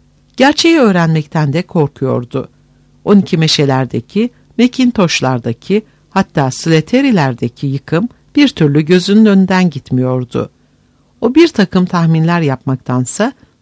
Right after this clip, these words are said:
durumu gözleriyle görmenin daha iyi olacağına karar verdi. Önce Fontaine'lere gidecekti. Buna neden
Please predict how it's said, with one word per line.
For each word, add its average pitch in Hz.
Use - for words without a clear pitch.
durumu 247
gözleriyle 226
görmenin 185
daha 208
iyi 202
olacağına 165
karar 131
verdi. 127
Önce 285
Fontaine'lere 131
gidecekti. -
Buna 175
neden 156